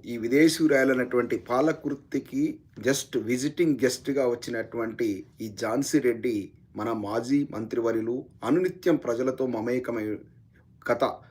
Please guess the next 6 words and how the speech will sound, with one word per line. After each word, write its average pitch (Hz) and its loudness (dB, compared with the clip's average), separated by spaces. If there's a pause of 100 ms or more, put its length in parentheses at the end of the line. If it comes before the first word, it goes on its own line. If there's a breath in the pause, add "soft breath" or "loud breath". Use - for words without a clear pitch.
(160 soft breath)
నాలుగైదు 117 2
దశాబ్దాల 127 -2
నుంచి 127 -2 (380 soft breath)
వరంగల్ 131 4
జిల్లా 117 2
ప్రజలకు 117 -4